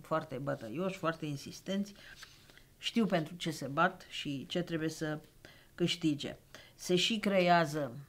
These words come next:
niște relații conflictuale, opoziții și quadraturi care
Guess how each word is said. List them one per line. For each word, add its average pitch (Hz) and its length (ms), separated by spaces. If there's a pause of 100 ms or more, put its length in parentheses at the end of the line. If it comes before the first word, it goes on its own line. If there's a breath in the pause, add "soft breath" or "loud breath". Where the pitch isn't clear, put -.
(460)
niște 156 340
relații 147 420
conflictuale, 151 640
opoziții 156 560
și - 200
quadraturi 139 640
care 175 380